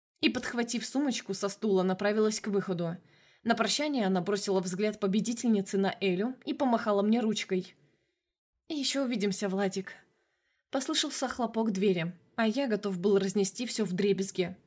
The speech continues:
«Владик». Ненавижу, когда мое имя произносят таким мерзким голоском.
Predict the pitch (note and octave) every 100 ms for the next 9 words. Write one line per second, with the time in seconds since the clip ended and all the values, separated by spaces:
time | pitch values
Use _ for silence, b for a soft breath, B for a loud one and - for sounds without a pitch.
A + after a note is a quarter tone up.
0 | _ _ _ A3+ G3 F#3+ F#3+ - D#3+ -
1 | - b b b b A#3 A#3 A3+ A#3 F3+
2 | F#3+ F#3 G3 G3 G3 F#3+ A#3+ C4 G#3+ G3+
3 | G3 F#3+ G#3 G3+ - G3+ A3 G#3+ A3 A3
4 | - G#3+ G3 G#3 G#3+ - F#3+ E3